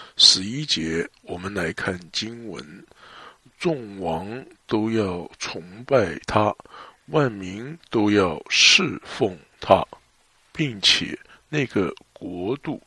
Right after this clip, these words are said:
非常凶猛地吼叫着来反对基督的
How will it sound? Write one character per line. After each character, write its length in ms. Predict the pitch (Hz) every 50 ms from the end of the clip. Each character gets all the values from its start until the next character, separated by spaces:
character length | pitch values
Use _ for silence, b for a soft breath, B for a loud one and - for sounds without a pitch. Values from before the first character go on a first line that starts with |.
| B B B B B B B B
非 480 | - - - - 156 160 160 156 160
常 320 | 170 - - - 82 87 98 104 120 -
凶 540 | - - - - - - 156 151 151 151 147
猛 300 | 117 92 82 82 80 85
地 200 | 98 98 98 104 -
吼 500 | - - - - - 87 80 80 80 - _ - -
叫 400 | - - 170 147 113 92 78 76
着 200 | - - 98 - - - B B B B B B B B
来 340 | - 87 90 87 95 117
反 420 | 131 - - - - - - 65 - - - _ _ -
对 380 | - 131 131 113 104 95 87 - B B B B B B _ _ _ _ _ -
基 340 | - - - 131 123 120 117
督 300 | - - 120 113 117 117
的 240 | - 104 85 -